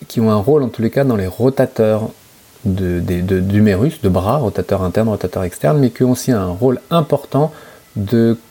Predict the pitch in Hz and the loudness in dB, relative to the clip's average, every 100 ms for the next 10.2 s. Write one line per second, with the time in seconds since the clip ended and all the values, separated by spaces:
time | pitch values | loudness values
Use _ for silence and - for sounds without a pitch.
0 | _ - 180 151 - 135 - 127 101 104 | _ -2 -2 0 -2 -2 -2 -2 -2 -4
1 | - 160 147 - 139 120 110 110 98 92 | -6 -4 -4 -2 -2 -2 -4 -4 -2 -4
2 | - - - - 107 151 165 151 131 143 | -10 -20 -12 0 2 4 4 4 2 0
3 | - - - - _ 110 120 - 113 104 | -4 -16 -20 -20 _ -2 -2 0 -2 0
4 | 104 92 82 107 110 101 98 - 175 165 | 0 0 -2 -2 0 0 -2 -2 -4 -2
5 | 147 135 120 139 151 131 113 117 117 - | 0 0 2 2 2 0 0 0 -2 -6
6 | - 120 110 101 - 143 151 - - - | -6 0 0 -2 -2 -2 -2 -8 -20 -20
7 | - - - - - 101 110 113 - 113 | -20 -20 -20 -16 -8 -6 -6 -8 -2 2
8 | 117 123 - - - - - - - 143 | 4 2 -2 -10 -10 -8 -8 -6 -2 -2
9 | - 135 131 110 120 110 107 101 - - | 2 2 4 2 2 2 2 -2 -6 -16
10 | - | -18